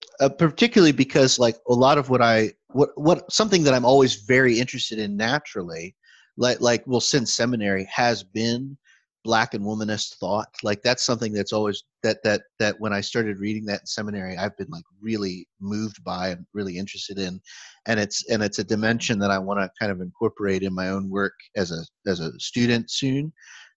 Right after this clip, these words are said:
And, and, like, I, you know, I, I, we read one thing by Thurman in seminary in spiritual formation, and it was not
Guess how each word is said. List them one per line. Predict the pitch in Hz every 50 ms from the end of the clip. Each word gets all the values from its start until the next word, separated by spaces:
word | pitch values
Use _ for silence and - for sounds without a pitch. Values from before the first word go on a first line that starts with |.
| _ -
And, | 139 139 131 131 127 117 - -
and, | 139 139 135 131
like, | 127 123 123 120 - - - -
I, | 135 131 127 123 120 117 - _ _ _ _ -
you | 156 151 139
know, | 131 120
I, | 120 117 120 117 110 - - - _ -
I, | 127 131 123
we | 120 127 127 131 131 127 123
read | 127 139 147 160 151 143
one | 135 131 127 135 139 135
thing | - - 135 127 127 123
by | 113 110 113
Thurman | 113 - 123 120 123 120 117 113 113 110 110 110 110 - _ _ _ _ _ _ _ _ _ _ _ -
in | 120 117 110 110
seminary | - - - 123 120 120 117 117 113 110 107 107 104 101
in | 107 101 101
spiritual | - - - 123 123 120 - - 127
formation, | - - 117 104 101 104 107 104 - - 120 117 120 120 117 - _ -
and | 120 120 110 110
it | 104
was | 110 113 110 -
not | 117 113 123 135 131